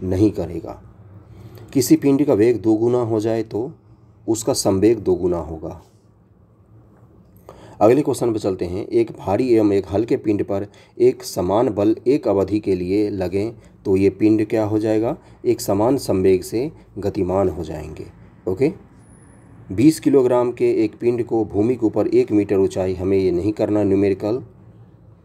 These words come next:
किसी पिंड का वेग दो गुना होने पर उसकी गतिज ऊर्जा चार गुनी हो जाएगी, गतिज ऊर्जा चार गुनी बढ़ जाती है। किसी पिंड का वेग दो गुना होने पर उसकी गतिज ऊर्जा चार गुनी हो जाती है।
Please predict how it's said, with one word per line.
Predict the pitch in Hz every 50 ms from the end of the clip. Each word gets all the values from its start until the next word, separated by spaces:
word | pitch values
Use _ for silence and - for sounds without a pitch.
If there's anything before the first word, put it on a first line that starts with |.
| - - - - - - - - - - - - - - -
किसी | - 131 - - 160
पिंड | - 143 139 143 151
का | 147 151 120
वेग | 101 110 120 127 117 98 92
दो | 110 123 127
गुना | 117 120 120 120 113
होने | 104 110 113 117 113
पर | 110 120 117 -
उसकी | - 107 - - 131 104
गतिज | 87 113 107 - 156 131 107
ऊर्जा | 95 90 82 82 82 80 - - - - _ _ _ _ _ _ -
चार | - 110 104 113 120
गुनी | 107 101 98 95 90 82
हो | 82 82
जाएगी, | 80 87 80 82 - - - 107 - - - - - - - -
गतिज | 98 107 107 - 131 120 107 107
ऊर्जा | 101 95 92 98 98 120 160 - - - _ _ -
चार | - 110 107 117 120
गुनी | 107 107 107 107 98
बढ़ | 85 92 85 -
जाती | 85 85 82 - - -
है। | - - - - - - - _ - - -
किसी | 107 - 120 113
पिंड | - 120 117 120 127
का | 120 127 104
वेग | 98 107 113 107 92 87
दो | 113 127 131
गुना | 123 123 117 110
होने | 101 98 101 101 98
पर | 92 98 98 98 101 - - - - -
उसकी | 110 107 - - 107
गतिज | 90 98 92 - 127 113 107
ऊर्जा | 104 101 98 104 101 101 104 - - - - - -
चार | - 113 110 120 123 117
गुनी | 104 104 107 101
हो | 92 92 92
जाती | 87 90 87 85 - 82 85
है। | 82 90 80 -